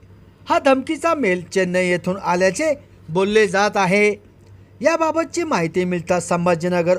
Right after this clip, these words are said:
उच्च न्यायालय परिसरात पोलिसांचा तगडा बंदोबस्त तैनात करण्यात आला. न्यायालयाच्या सर्व दरवाजांसमोर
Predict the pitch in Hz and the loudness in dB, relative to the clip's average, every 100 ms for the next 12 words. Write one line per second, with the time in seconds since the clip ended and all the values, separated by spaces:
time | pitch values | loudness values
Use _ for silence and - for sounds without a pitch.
0 | 185 180 - 180 175 185 262 302 - _ | 0 -4 0 0 2 2 4 2 -2 _
1 | - - - - 233 294 - 320 330 - | -20 -20 -18 -4 -4 -2 -2 -2 -2 -2
2 | 202 180 170 185 170 196 202 180 185 190 | 0 0 0 -2 2 0 0 0 2 2
3 | 180 180 226 269 - 349 - - - - | 2 2 2 0 0 -4 -4 -10 -20 -6
4 | 196 202 208 208 190 190 208 208 190 208 | -2 0 -2 -2 -2 0 0 2 4 6
5 | 214 214 - - - - - - - 165 | 4 2 -6 -20 -20 -20 -20 -20 -18 -2
6 | 233 294 320 311 302 330 285 240 180 180 | 2 2 2 0 0 -2 0 0 2 0
7 | 170 170 180 170 175 175 202 277 | 0 0 0 -2 -2 0 0 2